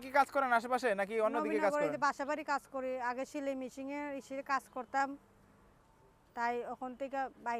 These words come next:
Speaker 2: করে দিয়ে আনো। কাজ
Speaker 1: ও।
Speaker 2: শিখা গেছিলাম, পরে কিনতে চাইছি, আমি কাজ ছেড়ে দিছি,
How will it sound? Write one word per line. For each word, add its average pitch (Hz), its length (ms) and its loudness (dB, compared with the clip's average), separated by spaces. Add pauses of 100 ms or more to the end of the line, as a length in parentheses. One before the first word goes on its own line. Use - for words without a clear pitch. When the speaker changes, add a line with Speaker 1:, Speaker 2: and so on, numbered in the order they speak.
Speaker 2:
করে 247 200 -8
দিয়ে 269 160 -6
আনো। 262 140 -10 (920)
কাজ - 160 6
Speaker 1:
ও। - 40 -2
Speaker 2:
শিখা 302 240 0
গেছিলাম, 330 360 2 (160)
পরে 277 180 2 (120)
কিনতে 294 360 -4
চাইছি, 277 280 -2 (100)
আমি 294 100 -4 (100)
কাজ 277 160 0
ছেড়ে 277 240 -4
দিছি, 254 200 -10